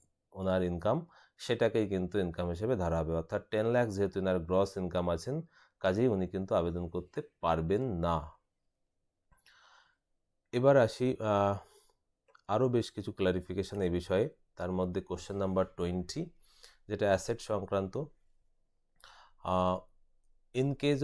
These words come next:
of income asset certificate come out from fake and false। এটা খুব গুরুত্বপূর্ণ। যদি সাবসিকুয়েন্টলি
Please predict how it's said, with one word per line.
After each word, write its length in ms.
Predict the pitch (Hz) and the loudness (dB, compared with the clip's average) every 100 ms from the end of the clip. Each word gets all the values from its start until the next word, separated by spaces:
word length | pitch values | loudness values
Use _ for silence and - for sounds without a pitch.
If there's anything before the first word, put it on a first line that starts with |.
| 147 | 2
of 60 | 131 | 2
income 300 | 110 113 123 120 | -2 0 -2 0
asset 240 | 98 - 110 | -2 -4 -4
certificate 580 | 107 101 98 - - 120 - 101 | -2 -2 -4 -10 -8 -8 -6 -4
come 180 | 101 101 | 0 2
out 120 | 110 113 | 0 -2
from 180 | - 101 110 - | -4 -2 -4 -4
fake 200 | 107 104 113 | -6 -4 -4
and 100 | 113 - | -4 -4
false। 340 | 85 78 - - - - - - - - - - - _ - - - | -2 -2 -6 -12 -14 -20 -20 -20 -20 -20 -20 -20 -20 _ -6 -6 -6
এটা 160 | - 113 | -8 -8
খুব 200 | - 120 104 | -8 -8 -4
গুরুত্বপূর্ণ। 600 | 98 98 110 110 117 113 | -4 -4 -8 -8 -4 -4
যদি 500 | 101 95 95 113 120 _ _ | 0 0 0 -2 -4 _ _
সাবসিকুয়েন্টলি 920 | - 90 90 - 113 127 123 - 90 | -8 -6 -6 -8 -6 -2 -4 -4 -6